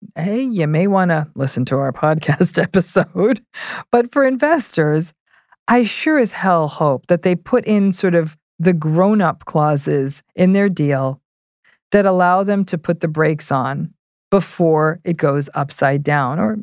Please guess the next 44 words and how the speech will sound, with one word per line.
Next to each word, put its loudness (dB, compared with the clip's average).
if 0
it -6
goes -4
upside -2
down. -2
We 4
very 2
much -2
are 0
living -4
in -4
the -10
era -2
of -4
the -4
cult -4
of -2
personality. -2
And 0
so 2
multiple 0
endeavors -2
like -4
this, -2
I 4
can 0
see -2
it. 0
You 0
read 0
anything 0
about 0
this -4
investment 0
and -6
people 0
are 2
saying, 0
"We 0
like 2
to -2
believe 0
in 0
founders 0